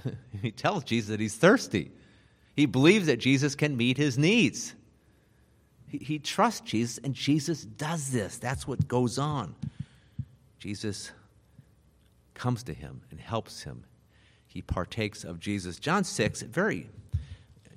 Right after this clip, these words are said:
back if you're in John seven, John six, verse fifty-one, fifty-six, debated verses through the years,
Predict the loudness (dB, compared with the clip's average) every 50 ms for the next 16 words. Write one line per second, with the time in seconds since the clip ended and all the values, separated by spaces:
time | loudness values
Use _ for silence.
0 | -16 -8 -2 -2 0 -2 -2 -6 -8 -8 -6 -6 -6 -6 -6 -6 -6 -6 -6 -8
1 | -10 -6 -4 -2 -2 -2 -2 -4 -6 -8 -8 -8 -8 -8 -10 -14 -20 -20 -20 _
2 | _ _ _ -20 -18 -10 -8 -8 -8 -8 -10 -18 -20 -20 -20 -18 -10 -8 -6 -4
3 | -4 -4 -4 -6 -6 -6 -6 -8 -10 -10 -12 -10 -10 -10 -6 -4 -2 -2 -2 -2
4 | -4 -4 -6 -6 -8 -8 -8 -12 -14 -12 -10 -10 -10 -8 -8 -8 -6 -6 -8 -10
5 | -12 -14 -16